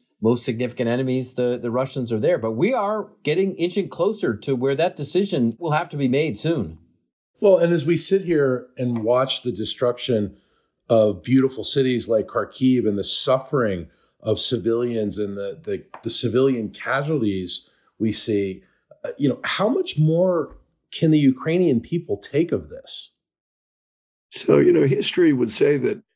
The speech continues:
Speaker 3: this is an extraordinarily tough people. You know, they endured Stalin's fam-, I mean, they've endured occupation and violence for a very, very long time. You know, the piece of history that people need to remember is through the early fifties,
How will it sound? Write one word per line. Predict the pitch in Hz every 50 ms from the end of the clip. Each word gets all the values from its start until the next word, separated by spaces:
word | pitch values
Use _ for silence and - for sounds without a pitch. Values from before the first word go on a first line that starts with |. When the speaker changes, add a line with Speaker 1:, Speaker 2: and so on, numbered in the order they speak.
| _ _ _ -
Speaker 3:
this | - 151 143
is | 143 120 113
an | 127 127
extraordinarily | - - - - 139 127 127 120 120 113 110 110 110 95 92
tough | - - 294 - - - - _
people. | - - - - - 147 143 - - - _ _ _ _ _ _ _ _ _
You | - -
know, | -
they | - - - - 113 117
endured | 120 117 117 113 127 123 120 120 113
Stalin's | - - - 123 120 113 110 113 113 107 -
fam-, | - 131 131 135 131
I | - -
mean, | 135 123 110
they've | 104 - - - 117
endured | 110 104 - 120 113 107 107 - - - - _ _ _ _ _ _ _ -
occupation | 123 120 - - - - 127 110 - 107 - - - - 113 104
and | 98 - - - 117 - _ _ _ _ _ _
violence | - 110 117 113 - - - - - - - - - _ _ _ _ _ _
for | - - 95
a | -
very, | - 120 113 113 113
very | 104 110 - -
long | - - - - - -
time. | - - - - - - 147 143 - _ _ _ _ _ _ _ _ _ _ _ _ - _
You | 139 139
know, | 139 131 127
the | 131 135
piece | 113 156 151 147 -
of | -
history | 131 135 143 123 - 131 113
that | 117 113
people | - 143 - 120 120
need | 127 131 - -
to | 110
remember | 110 - 123 123 131 123 120 - 117
is | 113 - -
through | - - 143 143 135
the | 139 131 -
early | - 143 - 135
fifties, | 110 - - 135 135 - - 120 113 104 - 143 - - -